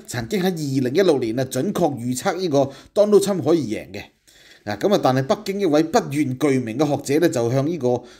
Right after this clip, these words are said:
中央社記者表示，川普陣營嘅競選商品數量大，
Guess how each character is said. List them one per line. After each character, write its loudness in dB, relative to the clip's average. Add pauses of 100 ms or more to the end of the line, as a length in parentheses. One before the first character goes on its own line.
中 2
央 4
社 -2
記 -2
者 0
表 0
示， 0 (300)
川 -4
普 2
陣 0
營 -2
嘅 0 (240)
競 -2
選 -2
商 2
品 0
數 2
量 0
大， -4